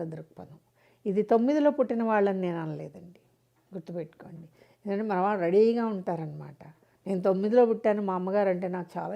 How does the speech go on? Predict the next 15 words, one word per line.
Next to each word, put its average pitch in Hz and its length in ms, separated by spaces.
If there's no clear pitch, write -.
ఇష్టం - 220
అండి 151 200
అని. 143 120
నేను 220 200
మీ 202 120
గురించి 208 320
అనలేదండి. 165 680
లెక్కలు 185 720
వేసినప్పుడు 214 680
ట్రయాంగిల్‌లో 202 800
నాకు 180 220
కావాల్సిన 220 640
ప్లేస్లో 180 380
తొమ్మిది 220 420
వస్తే 190 400